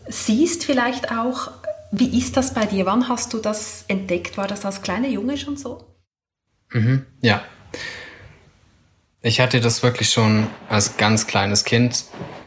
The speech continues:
Speaker 2: ähm, damals ausgeprägt mit intensiven Träumen, wo ich selbst Angst davor hatte, was ich wahrnehme und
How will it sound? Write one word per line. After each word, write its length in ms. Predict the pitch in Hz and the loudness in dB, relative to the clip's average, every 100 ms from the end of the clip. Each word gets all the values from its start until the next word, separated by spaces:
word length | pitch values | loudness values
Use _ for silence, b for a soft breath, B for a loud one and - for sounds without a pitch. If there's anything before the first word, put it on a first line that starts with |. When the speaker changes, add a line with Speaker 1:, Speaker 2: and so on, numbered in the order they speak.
| _ - | _ -2
Speaker 2:
ähm, 360 | 101 98 95 | 0 0 0
damals 320 | 95 104 104 | 2 2 2
ausgeprägt 800 | - 113 - 110 - 107 104 - | 2 2 2 0 2 0 0 -2
mit 380 | 98 95 - - 453 294 - | -2 -2 -4 -4 -6 -14 -16
intensiven 680 | - 135 131 120 - 107 107 | -2 0 4 2 2 2 2
Träumen, 540 | 110 101 117 120 113 | 2 2 4 4 2
wo 80 | 104 | 0
ich 120 | 101 | -2
selbst 300 | - 104 - | 0 0 0
Angst 240 | 104 113 - | -2 -2 0
davor 240 | 117 107 | 0 2
hatte, 240 | 107 104 104 | 2 2 0
was 180 | 101 110 | 0 -2
ich 140 | - | 0
wahrnehme 480 | 95 101 107 107 107 | 2 4 4 4 2
und 260 | 98 - | -2 -2